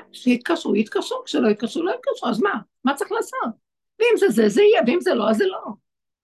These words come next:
שמתם לב כמה בין זה לבין אנחנו מתים וחיים וקמים ומתים וחיים וקמים? מה קורה? הכל כל כך פשוט, ואז נעלבים, למה לא התקשרו? מה הם חושבים להם?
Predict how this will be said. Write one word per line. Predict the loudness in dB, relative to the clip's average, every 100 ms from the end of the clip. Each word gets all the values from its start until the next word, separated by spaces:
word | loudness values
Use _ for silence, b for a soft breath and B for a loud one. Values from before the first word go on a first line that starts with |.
| _ _ _
שמתם | -6 -4 -4 -2
לב | -2 -4 -4
כמה | -2 0 0 -2 -8 _
בין | -4 0 2 2
זה | 0 -2
לבין | -4 -4
אנחנו | -4 -4 -6 -8
מתים | -6 -8 -8
וחיים | -8 -4 -4
וקמים | -4 -6 -6 -6
ומתים | -8 -10 -12
וחיים | -12 -16 -18
וקמים? | -20 -20 _ _ _
מה | -16 -16 -16
קורה? | -20 -20 _ _ _ _ _ _ _ _ _ _ _ _ _ _ _ _ _ _ _ _
הכל | -14 -8 -8 -6
כל | -10 -10
כך | -10 -10 -10
פשוט, | -10 -8 -8 -6 -4 -6 -8 B B
ואז | -2 0
נעלבים, | 0 -2 -2 -4 -2 -2 -2
למה | -2 -2
לא | -4 -6
התקשרו? | -8 -8 -8 -8 -8 -4
מה | 0 0
הם | -4
חושבים | -8 -10 -6 -4 -4
להם? | -4 -4 -2 -4